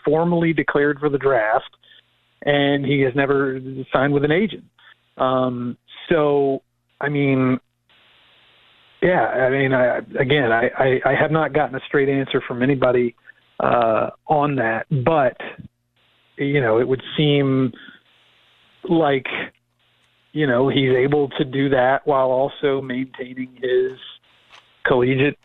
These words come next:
eligibility, or is it possible that, because again, I, we keep, we keep talk-, it, it feels like semantics, but I do think it's,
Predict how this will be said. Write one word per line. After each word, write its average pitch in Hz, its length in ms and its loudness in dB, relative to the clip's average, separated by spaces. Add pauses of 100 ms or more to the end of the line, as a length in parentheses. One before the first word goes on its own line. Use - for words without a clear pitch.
eligibility, 156 760 0
or 185 580 0
is 165 200 -4
it 175 140 -2
possible 180 840 -2
that, 156 360 0 (760)
because 170 240 -2
again, 165 480 0
I, 143 120 0 (160)
we 160 300 -2
keep, 208 280 -2 (100)
we 165 160 0
keep 190 220 -4
talk-, 165 280 -2 (100)
it, 156 220 0
it 156 160 0
feels 202 280 2
like 175 200 0
semantics, 160 540 -2
but 143 100 0
I 131 60 2
do 156 220 -2
think 156 220 -2
it's, 127 140 0